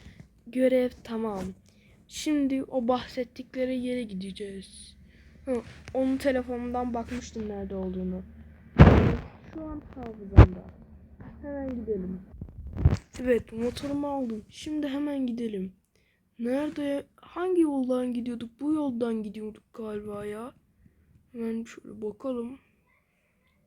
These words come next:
Güneş panellerinin olduğu yerde. Şimdi hemen gidelim.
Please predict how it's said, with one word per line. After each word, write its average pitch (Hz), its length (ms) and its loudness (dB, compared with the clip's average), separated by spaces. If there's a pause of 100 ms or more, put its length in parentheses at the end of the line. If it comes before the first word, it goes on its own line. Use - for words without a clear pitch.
Güneş 254 380 -2
panellerinin 247 680 -2
olduğu 240 460 -4
yerde. 196 840 -8 (1000)
Şimdi 269 360 -2
hemen 262 380 -4
gidelim. 254 440 -4